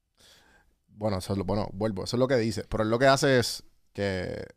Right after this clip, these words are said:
el formato de, es que el hijo, pues obviamente lo obliga como que a meterse a TikTok. Y él le dice como que, "Ah, el, vamos a hacer X cosa, un plato gourmet."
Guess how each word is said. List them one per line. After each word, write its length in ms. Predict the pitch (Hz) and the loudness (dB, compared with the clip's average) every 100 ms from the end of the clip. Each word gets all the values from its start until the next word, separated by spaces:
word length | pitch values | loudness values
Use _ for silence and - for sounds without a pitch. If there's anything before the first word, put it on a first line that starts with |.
| _ - | _ -10
el 100 | 101 | -4
formato 480 | 113 101 104 127 | 0 2 4 6
de, 220 | 135 139 123 | 6 4 0
es 60 | |
que 180 | - 117 | -2 0
el 140 | 104 - | 0 0
hijo, 440 | 135 135 110 98 - | 4 4 4 2 -2
pues 160 | 92 | -2
obviamente 440 | 92 104 117 127 107 | 2 2 0 0 0
lo 80 | 95 | 0
obliga 460 | 92 120 117 95 | 0 2 2 0
como 180 | 92 95 | -4 -6
que 60 | 90 | -6
a 20 | |
meterse 340 | 87 98 98 | -4 -4 0
a 60 | 110 | 0
TikTok. 360 | 104 - - _ _ _ - - - - - - - - _ - | -2 -8 -14 _ _ _ -20 -20 -18 -20 -20 -20 -20 -20 _ -4
Y 140 | 120 | 0
él 100 | 123 | 4
le 100 | 131 | 6
dice 220 | 139 139 | 6 4
como 180 | 139 131 | 2 2
que, 60 | 127 | 4
"Ah, 340 | 151 123 104 - - | 6 4 0 -6 -6
el, 260 | 113 107 _ _ | -4 -6 _ _
vamos 360 | 107 113 127 147 | -4 2 4 4
a 60 | |
hacer 360 | 151 165 156 - | 4 4 2 -2
X 300 | - 120 139 - | -2 0 -2 -2
cosa, 480 | 165 156 123 107 110 | 2 4 4 2 0
un 160 | 113 113 | -6 2
plato 240 | 120 120 | 2 2
gourmet." 420 | 113 104 92 98 | 0 -2 -2 -4